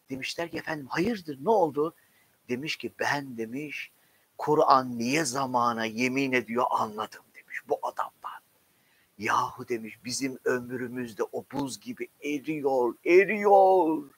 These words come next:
Bak bu adam eriyor diye nasıl çırpınıyor. Şimdi bizim zamanımızda eriyor. Ne yapıyoruz? Televizyon seyredelim, film seyredelim, maç seyredelim. Ha ha ha,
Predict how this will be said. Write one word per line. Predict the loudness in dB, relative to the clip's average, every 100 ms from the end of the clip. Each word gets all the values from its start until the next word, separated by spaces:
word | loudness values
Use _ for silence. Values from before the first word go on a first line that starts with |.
| _ -20 -20 4
Bak | 4 4
bu | 4 4
adam | 6 2
eriyor | 6 6 6 2
diye | 2 4
nasıl | 4 4 6
çırpınıyor. | 6 8 6 8 6 4 4 0 0 -10 _ _ 2
Şimdi | 4 4 6
bizim | 8 10 10
zamanımızda | 12 12 12 12 12 12 12 12
eriyor. | 12 12 12 12 12 12 12 2 -8 _ _ _ _ 6
Ne |
yapıyoruz? | 10 12 10 8 6 6 2 _ _ _ -2
Televizyon | 2 2 0
seyredelim, | 0 0 0 -8 -14 -2
film | 4 4
seyredelim, | 4 4 4 -2 -8 -10 8
maç | 10 10
seyredelim. | 8 6 6 4 2 0 2
Ha | 12 12
ha | 12 12
ha, | 10